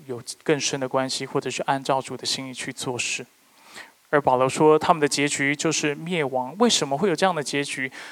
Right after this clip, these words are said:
因为保罗说这些人，他们外表，他们心里为，以为他们在敬拜上帝，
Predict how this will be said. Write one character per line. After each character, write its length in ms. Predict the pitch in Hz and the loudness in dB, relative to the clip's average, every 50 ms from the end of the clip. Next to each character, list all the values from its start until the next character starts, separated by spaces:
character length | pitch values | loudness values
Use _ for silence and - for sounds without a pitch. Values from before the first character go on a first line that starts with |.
| - - | -12 -4
因 80 | - 175 | -2 0
为 60 | 175 | 2
保 160 | 151 151 127 127 | 2 2 2 2
罗 100 | 131 139 | 0 0
说 280 | 139 - 151 151 151 | 0 2 2 2 2
这 160 | 156 156 - 170 | 2 2 0 0
些 180 | - - 175 | 0 2 0
人， 400 | 165 165 147 135 135 135 143 156 156 | 0 0 0 -2 -4 -4 -6 -8 -6
他 120 | - 170 | -6 -4
们 220 | 160 151 147 147 | -4 -4 -6 -2
外 220 | 156 190 185 156 143 | 0 0 2 2 0
表， 320 | - 131 123 117 127 - - _ _ _ _ _ - _ | -2 -2 -4 -4 -4 -8 -12 _ _ _ _ _ -20 _
他 120 | - - 165 | -2 0 0
们 80 | 156 147 | 2 2
心 280 | - - - 196 196 | 2 2 2 0 -2
里 140 | 180 143 127 | -4 -6 -6
为， 240 | 123 123 120 123 131 | -4 -4 -4 -4 -4
以 160 | - 208 135 | -6 -8 -8
为 160 | 123 123 123 127 | -6 -4 -4 -4
他 140 | - 156 | -4 -6
们 100 | 156 143 | -6 -6
在 140 | 135 139 131 | -6 -6 -6
敬 280 | 131 - - 156 139 135 | -4 -4 -6 -6 -4 -2
拜 160 | 135 131 131 | -2 -2 0
上 300 | 127 - - 135 131 131 | 0 -2 -2 -2 -4 -8
帝， 160 | - 131 131 | -12 -14 -14